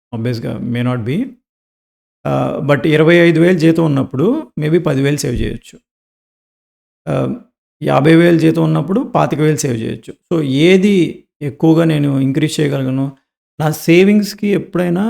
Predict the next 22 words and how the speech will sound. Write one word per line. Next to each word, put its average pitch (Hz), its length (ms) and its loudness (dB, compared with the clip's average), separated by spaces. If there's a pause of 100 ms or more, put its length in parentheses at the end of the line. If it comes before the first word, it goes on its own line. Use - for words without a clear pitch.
నేను 151 260 -4 (560)
మిగుల్చుకునే 175 480 2
డబ్బులకి 170 400 0
లిమిట్ 160 320 0
ఉంటుంది. 120 400 -4 (1300)
నేను 127 120 -4
శాలరీ 131 300 2
మొత్తం 170 280 0
మిగిల్చలేను 160 460 0
కదా, 127 180 -4
నా 165 120 -4
ఖర్చులు 143 420 -6 (180)
ఈ, 120 100 0 (300)
ఆహ్, 127 340 -6
అన్నీ 131 240 0
ఉంటాయి. 117 300 -6 (520)
కానీ 127 400 2 (1700)
నా 135 180 0
శాలరీ 180 560 2
అనేది 185 440 0 (1500)
ఇన్ఫినైట్. 156 480 0 (400)
నా 135 140 0